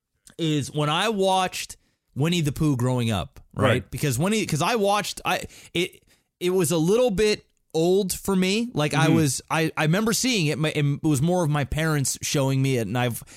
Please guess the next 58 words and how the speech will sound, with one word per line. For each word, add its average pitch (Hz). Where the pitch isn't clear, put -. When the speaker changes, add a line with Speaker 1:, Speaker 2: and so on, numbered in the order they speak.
Speaker 1:
and 147
I 151
did 165
watch 160
quite 156
a 143
bit 143
of 131
the 123
cartoon 123
and 107
stuff 117
like 110
that. 107
But 117
it 117
was 120
like, -
Speaker 2:
Mm-hmm. 127
Speaker 1:
if 170
I 208
was, 240
say, 180
thirty-five 143
years 107
old, 90
I'd 127
be 117
all 143
over 117
Winnie 98
the 90
Pooh, 92
right? 131
Speaker 2:
Yeah, 123
yeah. 104
Speaker 1:
But, 143
you 185
know, 131
I'm 135
thirty-one, 127
so 127
I 113
still 139
got 113
a 101
lot 101
of 95
it. 90
But -
what 156
I 220
got 190
out 180
of 165
Winnie 151
the 107
Pooh, 120